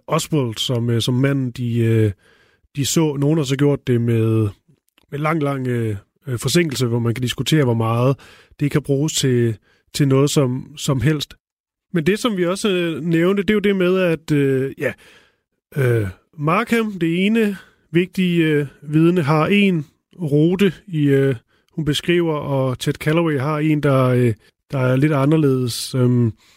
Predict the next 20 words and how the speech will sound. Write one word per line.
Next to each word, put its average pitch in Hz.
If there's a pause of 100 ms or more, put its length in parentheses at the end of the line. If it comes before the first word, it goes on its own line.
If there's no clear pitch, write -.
(560)
men 160
alligevel 196
så 196
virker 208
det 185
jo 170
til, 190
at 180
der 170
er 139
mange, 170 (220)
der 143
gerne 143
vil 165
lytte 165
til 139 (420)
Ted 151 (140)
Calloway. 185
Måske 135
lidt, -